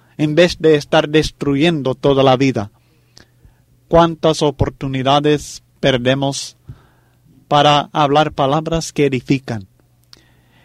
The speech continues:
En las reuniones de cristianos, en los buses, en el camino,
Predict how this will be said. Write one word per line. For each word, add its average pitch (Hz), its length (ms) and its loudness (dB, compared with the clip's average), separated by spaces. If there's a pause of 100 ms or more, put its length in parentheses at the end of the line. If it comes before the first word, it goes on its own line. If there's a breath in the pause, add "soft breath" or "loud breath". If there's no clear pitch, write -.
En 147 160 -2
las 147 360 2
reuniones 147 680 0
de 131 100 0
cristianos, 143 840 -4 (960)
en 151 140 0
los 131 200 0
buses, 147 640 -6 (680)
en 156 140 0
el 143 160 0
camino, 139 500 -4